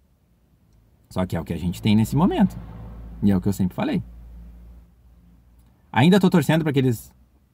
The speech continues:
venham com alguma coisa daqui a pouco, queiram reaver, né? Tudo isso aí. Dá, o, o, o, o correto mesmo, a palavra correta seria dar mais uma chance pra esses motoristas, né? Isso, é, é, essa, is-, essa é a frase correta, dar mais uma chance.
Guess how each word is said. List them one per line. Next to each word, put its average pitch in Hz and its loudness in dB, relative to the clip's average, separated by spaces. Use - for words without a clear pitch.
venham 131 -2
com 123 -2
alguma 113 2
coisa 120 -2
daqui 107 -2
a 98 -4
pouco, 127 -2
queiram 110 0
reaver, 113 2
né? 110 0
Tudo 107 -4
isso 110 -4
aí. 123 2
Dá, 123 6
o, 110 -8
o, 113 -4
o, 147 0
o 156 -6
correto 190 4
mesmo, 190 4
a 170 2
palavra 175 4
correta 180 4
seria 190 4
dar 180 6
mais 185 6
uma 190 6
chance 170 2
pra 165 -8
esses 147 -8
motoristas, 113 -2
né? 90 -2
Isso, 120 -4
é, 90 -10
é, 107 -8
essa, - -4
is-, 175 2
essa 202 4
é - 6
a 202 6
frase 190 4
correta, 143 2
dar 156 6
mais 180 6
uma 196 6
chance. 135 -2